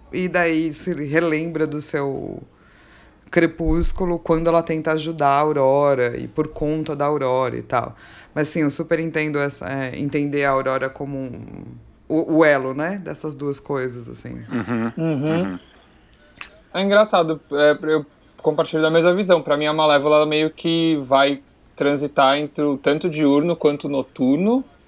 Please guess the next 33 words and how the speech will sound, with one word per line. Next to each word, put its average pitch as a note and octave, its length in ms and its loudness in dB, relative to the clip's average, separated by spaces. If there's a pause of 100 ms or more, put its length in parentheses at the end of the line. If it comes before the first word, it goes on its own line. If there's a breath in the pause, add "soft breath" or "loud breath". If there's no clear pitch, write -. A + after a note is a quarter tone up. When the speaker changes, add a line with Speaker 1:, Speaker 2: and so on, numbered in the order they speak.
(440)
Speaker 3:
E B2+ 100 0
depois C#3+ 540 2
eu D#3 100 6
acho C#3+ 220 2
que C#3 80 -4
toda, C#3+ 500 2
não F#3+ 220 2
redenção, E3 840 4
mas D#3+ 180 0
toda D#3+ 200 4
a - 20 4
aproximação D3+ 680 -2
dela C#3 220 4
depois C3+ 300 -2
com C#3+ 100 0
a C#3 40 8
Aurora C3 500 6
e B2 40 4
até B2+ 240 4
o, C#3+ 220 4
a C3+ 80 -2
parte B2 260 0
final C3 320 0
do B2 140 -6
filme D3+ 540 0
é C3 120 4
bem B2+ 280 2
uma D3+ 120 -2
questão D#3 280 -4
mais D3+ 160 -4 (200)
Speaker 1:
É - 120 0
porque A#3 240 -4
Speaker 3:
crepuscular. A#3 240 4